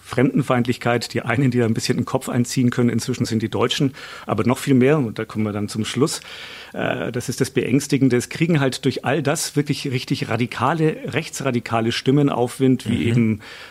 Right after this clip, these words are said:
Speaker 1: Matteo Salvini von der Lega, der wirklich sowas von stramm ausländerfeindlich und migrantenfeindlich ist, dass es einem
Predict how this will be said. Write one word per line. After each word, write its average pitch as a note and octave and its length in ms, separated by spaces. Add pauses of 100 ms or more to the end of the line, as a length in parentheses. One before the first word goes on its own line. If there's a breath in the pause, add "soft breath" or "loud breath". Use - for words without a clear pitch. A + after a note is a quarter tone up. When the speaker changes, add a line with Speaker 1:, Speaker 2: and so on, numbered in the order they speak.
(100)
Speaker 1:
Matteo B2 340
Salvini B2 460
von B2 160
der A2+ 100
Lega, A2+ 300
der A2 160
wirklich A2 240
sowas C#3 260
von A#2 200
stramm - 360
ausländerfeindlich A2 1120
und A2 100
migrantenfeindlich A#2+ 960
ist, C3+ 260 (480 loud breath)
dass A2 180
es - 220
einem A2+ 520